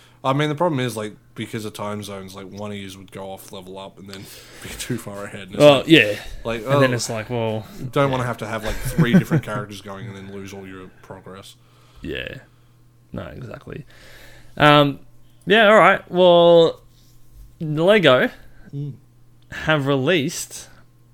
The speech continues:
Speaker 2: a Luigi. But before we get into that, there was a bit of a creepy little thing. Really, like, gross, sleazy marketing. It's smart as hell.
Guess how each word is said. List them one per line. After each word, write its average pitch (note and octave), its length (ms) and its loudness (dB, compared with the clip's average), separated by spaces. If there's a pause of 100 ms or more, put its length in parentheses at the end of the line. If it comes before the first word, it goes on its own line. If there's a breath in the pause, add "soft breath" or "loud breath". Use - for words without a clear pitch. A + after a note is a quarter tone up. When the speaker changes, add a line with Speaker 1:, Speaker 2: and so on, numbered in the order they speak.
(340)
Speaker 2:
a A2+ 480 -4
Luigi. C3 680 -8 (260)
But D3 80 0
before C#3+ 320 2
we D3 60 0
get D3 80 4
into C3 200 -4
that, A#2 540 -4 (880)
there C3+ 80 -2
was C3 120 -2
a - 20 -14
bit D3+ 100 -6
of D3 60 -4
a C3+ 40 -6
creepy B2+ 840 -2 (440)
little A#2 240 -4
thing. C3 500 -4 (320)
Really, C#3 300 2
like, A2+ 300 -4 (180)
gross, A#2 480 0 (140)
sleazy B2 420 -2
marketing. A2 560 -6
It's - 220 -2
smart C#3+ 360 2
as A2 120 -6
hell. - 400 -2